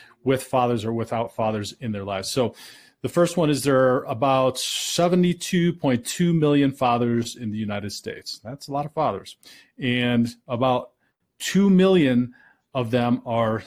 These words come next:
single fathers, which is, which accounts for about seventeen, tw-, says seven, about seventeen percent of all s-, oh, seventeen percent of all single parent households are single fathers. So one in five, almost one in five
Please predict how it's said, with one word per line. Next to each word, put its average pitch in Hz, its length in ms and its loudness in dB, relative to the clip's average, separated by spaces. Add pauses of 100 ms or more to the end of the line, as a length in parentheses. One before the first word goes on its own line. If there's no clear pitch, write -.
(100)
single 127 460 0
fathers, 95 580 -8
which 120 220 -4
is, 123 200 -2
which 123 200 -6
accounts 135 340 -2
for 135 160 -4
about 123 320 0
seventeen, 147 960 0
tw-, 139 360 -4 (340)
says 123 320 -4
seven, 143 200 -2
about 127 220 0
seventeen 151 600 -2
percent 147 460 -2
of 120 160 -10
all 139 280 2
s-, - 300 -6
oh, 139 220 -2 (640)
seventeen 185 800 2
percent 135 580 -2
of 123 160 -8
all 147 240 2
single 180 500 2
parent 135 340 -2
households 120 760 -2 (300)
are 120 120 -2
single 175 420 2
fathers. 143 420 0
So 147 120 -2
one 139 260 2
in 202 140 4
five, 127 500 -2
almost 143 320 -4
one 156 180 2
in 185 80 2
five 139 600 0